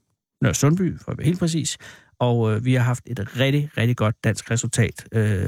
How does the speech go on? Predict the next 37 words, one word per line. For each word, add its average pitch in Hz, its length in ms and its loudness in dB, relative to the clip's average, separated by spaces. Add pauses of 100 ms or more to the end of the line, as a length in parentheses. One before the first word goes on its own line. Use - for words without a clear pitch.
men 120 60 4
jeg 139 100 6
håber, 180 340 2
at, 143 320 -6 (160)
øh, 117 220 -4 (160)
det 151 60 2
er 143 40 4
muligt, 139 300 2
fordi 143 120 -4
det 147 200 -4
kan 139 120 2
ikke 135 160 0
nås 123 360 -2
på 123 60 -6
de 135 240 0 (240)
tre 135 260 -2
minutter 123 280 2
og 113 200 -2
otteoghalvtreds 127 440 0
sekunder, 123 360 -2
vi 120 100 2
er 120 60 4
tilbage. 104 420 -2 (440)
Så 156 120 0
det, 160 120 4
jeg 175 100 2
vil 175 100 -2
gøre 151 240 0
i 170 40 -6
stedet 139 260 -6
for, 147 180 -2 (100)
kære 127 200 -2
lytter, 123 240 -4
det 131 180 -4
er 131 140 -4 (300)
at 151 100 2
læse 131 460 0